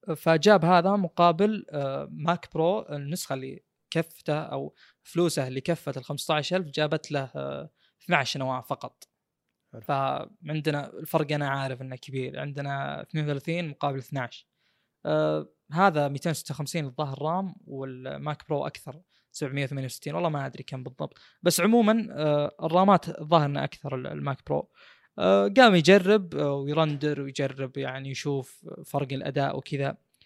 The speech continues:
Speaker 1: من قومة أن الفجوة كبيرة بين الاثنين، لاحظ خمسة آلاف، خمستاش ألف،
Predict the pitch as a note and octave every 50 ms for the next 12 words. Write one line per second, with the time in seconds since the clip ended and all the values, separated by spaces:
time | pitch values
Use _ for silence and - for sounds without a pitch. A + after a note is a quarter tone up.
0 | _ _ _ _ _ _ _ _ _ - E3+ D3+ D#3+ D#3+ D3 G#3 A#3 A3+ G3+ F3+
1 | - - F#3+ G3+ F#3+ E3 C#3+ - E3+ E3+ D3+ D3 C#3+ C3 - - C3 D3+ D3+ D3
2 | C3+ B2 C#3 C3+ C3+ C3 A#2+ - C#3+ C3+ C3+ C3+ D3 E3 D3+ - C#3 C3 - D3+
3 | C#3 C3+ - D3 C#3+ D#3 D#3+ D#3+ - - C#3+ C3 - - D3 C3+ C3 A#2 C#3+ C3
4 | B2 _ _